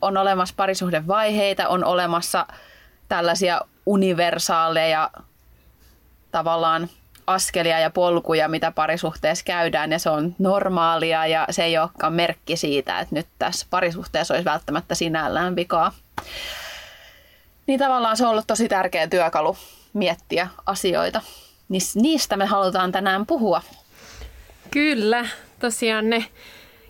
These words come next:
Speaker 2: ihan perusvaiheet, ja sitten siihen ehkä pienenä lisänä se, mitä koronakin on jollain tavalla nostanut esille, että kun elämässä tulee erilaisia vaiheita,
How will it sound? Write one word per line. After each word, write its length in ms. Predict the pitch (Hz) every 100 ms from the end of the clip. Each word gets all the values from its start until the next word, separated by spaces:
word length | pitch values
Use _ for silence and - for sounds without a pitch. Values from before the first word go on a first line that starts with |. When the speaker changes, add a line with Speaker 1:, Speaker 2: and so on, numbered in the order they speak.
| -
Speaker 2:
ihan 280 | 247 247 214
perusvaiheet, 1040 | 302 330 359 285 262 254 233 226 233 220 -
ja 140 | 233
sitten 580 | 254 262 - 233 226 240
siihen 320 | 269 247 233
ehkä 220 | 220 262
pienenä 500 | 220 302 330 254 220
lisänä 420 | 240 247 247 220
se, 340 | 214 - 233 233 220
mitä 260 | 226 226 -
koronakin 560 | 262 277 262 220 220
on 80 | 208
jollain 280 | 214 220 214
tavalla 280 | 202 202 202
nostanut 440 | 208 214 214 208
esille, 600 | - 240 - 226 202 196 - - - - 214
että 300 | 214 - 220
kun 380 | 220 214 214 208 - -
elämässä 460 | 269 311 277 233 226
tulee 340 | 220 202 202
erilaisia 500 | 220 208 196 202 202
vaiheita, 600 | 208 214 214 208 196 208